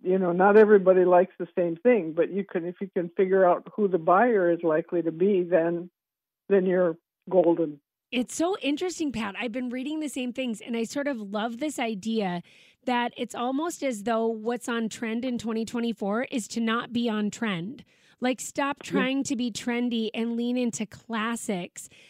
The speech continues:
Speaker 2: Lean into things that are timeless. Lean into things that are authentic to you. And it's interesting. It, it's almost like that gray phase that we've been in has, like, catapulted us into just don't try to be trendy anymore. Just try to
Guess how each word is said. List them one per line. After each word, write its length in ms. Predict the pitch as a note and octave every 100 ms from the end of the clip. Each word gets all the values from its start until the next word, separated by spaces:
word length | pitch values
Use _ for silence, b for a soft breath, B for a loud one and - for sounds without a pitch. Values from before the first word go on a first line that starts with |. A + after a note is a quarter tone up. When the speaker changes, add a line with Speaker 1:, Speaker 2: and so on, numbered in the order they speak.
| b -
Speaker 2:
Lean 180 | C4
into 260 | C#4 C#4 C#4
things 320 | - C4 B3
that 140 | B3+ A3
are 120 | G#3
timeless. 840 | - - A#3 B3 B3 G#3 F#3 -
Lean 180 | A3+ A#3+
into 240 | B3+ B3
things 260 | A#3 A#3+ A3
that 140 | G#3+
are 200 | G3 F#3
authentic 640 | F3+ F3+ - B3 B3+ G#3+ -
to 160 | - A#3
you. 400 | G#3 F#3 E3+ F3 b b b b
And 320 | - A#3+ A#3+ A#3
it's 140 | -
interesting. 480 | B3+ C4 C4+ B3+ A3
It, 160 | A3 -
it's 180 | A#3 B3+
almost 400 | A#3+ C#4+ C#4+ C4
like 200 | B3 -
that 280 | G#3+ -
gray 380 | G3 G#3 G3+ A3+
phase 600 | A3+ A#3+ A3+ A#3+ C4 B3+
that 200 | - G#3+
we've 260 | A3+ A3+ G3+
been 220 | A3+ G#3+
in 400 | G#3 G#3 B3 D4+ b b b b
has, 220 | A#3 A3
like, 200 | A3+ G#3+
catapulted 680 | - B3 B3 B3 B3+ A#3+ A#3
us 200 | A3 -
into 520 | A3+ A3+ - A#3 A3
just 300 | F#3 A#3+ G3
don't 260 | - C4 -
try 220 | - A3+
to 80 | A3
be 140 | G#3
trendy 420 | G3 G3 F#3 F3+
anymore. 440 | E3+ F3 F3 E3+ G#3+
Just 280 | G#3 B3+ -
try 200 | C4 C4
to 240 | B3 G#3